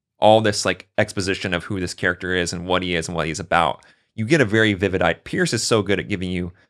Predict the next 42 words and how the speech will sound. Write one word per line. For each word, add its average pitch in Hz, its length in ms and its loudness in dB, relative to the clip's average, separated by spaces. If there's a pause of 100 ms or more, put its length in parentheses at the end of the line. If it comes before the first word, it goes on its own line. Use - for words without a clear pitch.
a - 60 -12
very 107 300 4
vivid 92 260 2
idea 90 360 0
of 85 60 -8
who 104 120 -6
he 95 120 -2
is 87 320 -2
on 104 100 -4
the 82 80 -8
first - 360 -4
day 95 100 -2
of 90 60 -4
the 87 80 -4
Institute. - 500 -10 (480)
You 110 120 -6
d-, 101 200 -12
the 107 140 0
Titus 120 400 0
War 98 340 0
chapters, 151 680 -4 (420)
I 107 60 0
mean, 95 260 -2 (400)
I 107 100 0
still 135 300 2
know 117 180 4
who 107 100 2
he 92 100 -2
was. 82 320 -2
I 101 100 4
didn't, 107 220 -2
I 98 80 4
didn't 104 220 -4 (180)
forget 107 400 -4
for - 260 -6
a 90 60 -6
second - 340 -6
who 95 120 -10
he 90 80 -8
was. 67 380 -8
And 104 140 -4
so 104 300 0